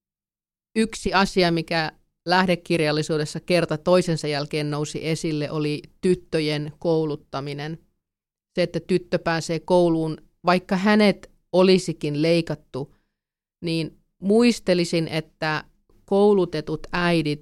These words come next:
jopa neljä kertaa vähemmän suvaitsevat, neljä kertaa vähemmän harjoittavat ympärileikkausta, silpomista. Tosin sekin on totta, että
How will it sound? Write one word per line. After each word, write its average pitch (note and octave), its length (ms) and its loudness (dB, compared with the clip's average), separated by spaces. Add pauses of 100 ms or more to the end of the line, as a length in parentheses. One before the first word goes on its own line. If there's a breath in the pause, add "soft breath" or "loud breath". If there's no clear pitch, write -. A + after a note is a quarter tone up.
(160)
jopa E3 300 0
neljä E3+ 500 4
kertaa C#3+ 840 -4
vähemmän D3 920 -4 (1300)
suvaitsevat, C#3 1120 -6 (500)
neljä F3+ 260 4
kertaa D3 600 -2
vähemmän D3 520 0
harjoittavat C3+ 840 -10 (280)
ympärileikkausta, B2+ 1080 -12 (180)
silpomista. C3+ 800 -8 (320 loud breath)
Tosin F3+ 580 2 (220)
sekin G3 280 2
on F3+ 120 2
totta, F#3 380 2
että D#3 340 -2